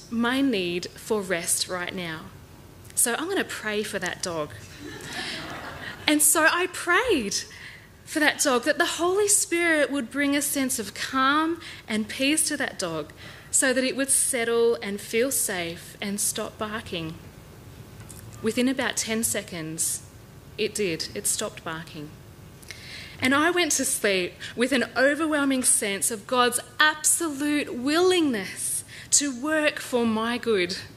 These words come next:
to multiply his mercies towards my every need.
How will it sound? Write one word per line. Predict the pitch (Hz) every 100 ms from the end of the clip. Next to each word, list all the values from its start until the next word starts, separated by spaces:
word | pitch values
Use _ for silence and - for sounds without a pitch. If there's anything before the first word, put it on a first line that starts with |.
| - - - - - - - - - -
to | - 277
multiply | 269 277 320 - 285 - 240 180 165
his | 254 262 233
mercies | 240 247 262 - 202 147 143 - -
towards | - 262 262 269 262 -
my | 233 240 240
every | - 214 208 185
need. | 165 151